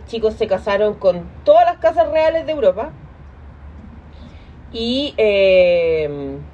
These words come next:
al final, la, cuando termina la película, porque, eh, su marido falleció joven,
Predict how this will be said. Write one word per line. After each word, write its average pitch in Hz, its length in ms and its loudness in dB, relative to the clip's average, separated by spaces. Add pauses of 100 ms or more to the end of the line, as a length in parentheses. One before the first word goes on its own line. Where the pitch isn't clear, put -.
(1160)
al 214 160 2
final, 220 360 4
la, 226 140 6
cuando 202 320 -2
termina 196 360 -2
la 208 120 0
película, 208 380 -2
porque, 202 420 -4 (420)
eh, 170 640 2 (120)
su 214 100 -2
marido 202 420 2
falleció 196 1400 0
joven, 170 680 0